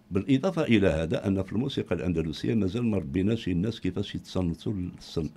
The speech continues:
لأداء الصنعة. يعني بال-، الجمهور جالس يتسابق إلى الصفوف الأمامية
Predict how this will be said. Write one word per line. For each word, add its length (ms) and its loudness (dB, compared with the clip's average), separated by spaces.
لأداء 380 -4
الصنعة. 420 -8
يعني 300 -2
بال-، 280 -6
الجمهور 460 2
جالس 500 2
يتسابق 680 0
إلى 140 0
الصفوف 420 -6
الأمامية 720 -4